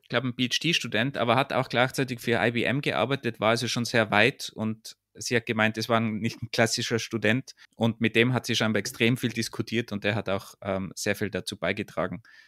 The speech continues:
zu dem ganzen System. Und auch da wieder muss ich sagen, wir bräuchten mehr Leute, wenn sie einen Turing Award gewinnen, auch darauf hinweisen, wer da nicht alle mit dabei war und nicht nur sich selbst in den Vordergrund stellen. Habe ich sehr, sehr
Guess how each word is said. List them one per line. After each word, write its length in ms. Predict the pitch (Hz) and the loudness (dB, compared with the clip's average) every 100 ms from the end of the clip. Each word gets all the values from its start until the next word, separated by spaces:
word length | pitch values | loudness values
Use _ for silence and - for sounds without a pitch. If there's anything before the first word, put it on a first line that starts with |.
| _ | _
zu 140 | - 104 | -10 -4
dem 160 | 104 | -2
ganzen 280 | 98 98 - | -2 -2 -4
System. 500 | - - - 90 - - | -6 -8 -6 -6 -8 -4
Und 200 | 110 104 | -2 4
auch 140 | 110 | 4
da 220 | - 117 143 | 6 4 4
wieder 320 | 143 139 135 - - | 4 4 2 -10 -8
muss 160 | 120 117 | -2 0
ich 80 | |
sagen, 260 | 120 117 120 | 2 2 2
wir 120 | 110 | 0
bräuchten 380 | - 113 - 113 | 4 4 4 0
mehr 160 | 107 113 | 2 4
Leute, 500 | 107 113 113 110 - | 4 4 4 2 0
wenn 140 | 107 | -2
sie 120 | 101 107 | -2 -2
einen 60 | |
Turing 300 | - 113 113 | 0 0 0
Award 400 | 101 104 98 - | 0 2 0 -2
gewinnen, 580 | 104 101 107 104 101 - _ | -4 -2 0 -2 -6 -12 _
auch 180 | - 104 | 0 0
darauf 260 | - 101 - | 2 -2 0
hinweisen, 520 | 110 104 95 - 90 | 0 4 2 2 -2
wer 120 | 92 | 0
da 80 | 101 | 0
nicht 240 | 101 104 | -2 -2
alle 180 | 87 98 | -2 -2
mit 180 | 98 - | -2 -4
dabei 320 | 98 95 95 | -2 -2 0
war 240 | 98 95 - _ | 0 -2 -10 _
und 180 | - 82 | -14 -8
nicht 220 | 92 - _ _ | -8 -10 _ _
nur 240 | 107 104 101 | -4 -4 -4
sich 240 | 92 - | -6 -6
selbst 340 | 104 95 - | -4 -4 -6
in 60 | 92 | -10
den 140 | 98 | -10
Vordergrund 440 | - 78 87 - - | -6 -6 -6 -10 -10
stellen. 340 | - - - | -10 -10 -8
Habe 140 | 101 101 | -4 -2
ich 140 | 101 | 0
sehr, 240 | 113 107 104 | 4 4 4
sehr 200 | 101 | 0